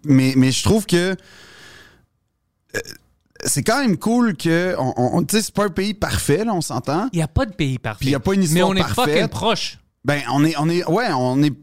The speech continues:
Speaker 1: on est plus proche, mettons,
Speaker 2: Que
Speaker 1: de
Speaker 2: d'autres.
Speaker 1: que d'autres.
Speaker 2: Ouais.
Speaker 1: Puis c'est surtout que ce que j'aime, c'est que, ce que j'aime, c'est quand, quand t'arrives, mettons, en, en Alberta ou en Saskatchewan, puis que tu dis que tu viens du Québec, il va toujours avoir,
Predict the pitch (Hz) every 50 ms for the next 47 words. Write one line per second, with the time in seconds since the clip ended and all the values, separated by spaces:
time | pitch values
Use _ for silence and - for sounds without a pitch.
0 | - - - 147 156 165 - - - 185 - - - 220 226 233 220 - - 180
1 | 165 - - 175 196 208 170 175 196 185 139 - - - - - - 143 143 135
2 | 151 151 170 233 277 - - - 143 135 117 - - - - - - 143 165 165
3 | 165 - - _ _ _ _ _ _ _ _ _ _ - - - - - 156 117
4 | - 254 269 254 - 170 151 139 - - - - 139 135 135 127 165 196 247 262
5 | 214 151 - - - 139 131 - - 147 143 139 139 131 - - - - - -
6 | _ _ _ _ _ _ _ _ _ _ _ _ _ _ _ _ _ _ _ -
7 | - - - 143 135 131 190 226 247 226 - - 135 - - 170 143 131 - 180
8 | 175 - 160 147 147 175 214 220 185 175 147 123 - 160 170 170 143 123 110 107
9 | 120 123 127 135 139 131 139 131 127 - - 180 185 180 160 143 127 139 131 -
10 | - 131 127 - 135 127 127 139 160 208 226 208 - - - - _ _ _ _
11 | _ - - - - - 123 120 139 156 143 - 139 143 156 160 147 - - -
12 | 143 131 156 196 240 233 - 135 139 139 120 - 165 170 190 240 240 214 165 170
13 | -